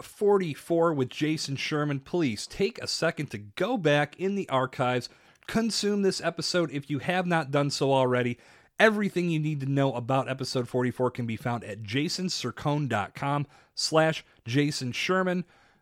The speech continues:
or you can find Evolution of Brand, as always, on your favorite podcast platform. While you're there, leave a rating, leave a review. Let me know what you think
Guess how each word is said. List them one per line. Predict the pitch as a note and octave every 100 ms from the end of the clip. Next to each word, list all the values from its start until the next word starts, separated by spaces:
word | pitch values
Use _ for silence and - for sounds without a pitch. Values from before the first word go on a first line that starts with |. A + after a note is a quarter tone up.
| -
or | D#3+ F3 F3+ - _ -
you | B2
can | A#2
find | - E3 E3 E3
Evolution | D3+ D3 C#3+ C3+ D3
of | B2
Brand, | B2+ B2+ - -
as | - F#3 G#3+
always, | F#3+ G3 B3 A#2+ D#2 - - -
on | A2
your | G#2+ G#2+
favorite | - D3 D3 C#3+ C#3+ - -
podcast | - A#2+ A#2+ A#2+ A#2+ -
platform. | - F#2+ - D#2 - _ _ _ _
While | G#2 C3+ E3
you're | F3+ D#3+
there, | D3 D3+ D3+ D3+ - _ -
leave | C3+ F#3
a | E3
rating, | C3+ C#3 C#3 C3+ C3 -
leave | B2+ C#3+ F3 E3+
a |
review. | D3 C3+ A#2 A#2+ A2+
Let | A2 E3 G#3
me | G3+
know | F#3+ D#3+ D3+ D3+
what | A#2 C#3 D#3 E3+
you | E3
think | - G3+ G#2+ -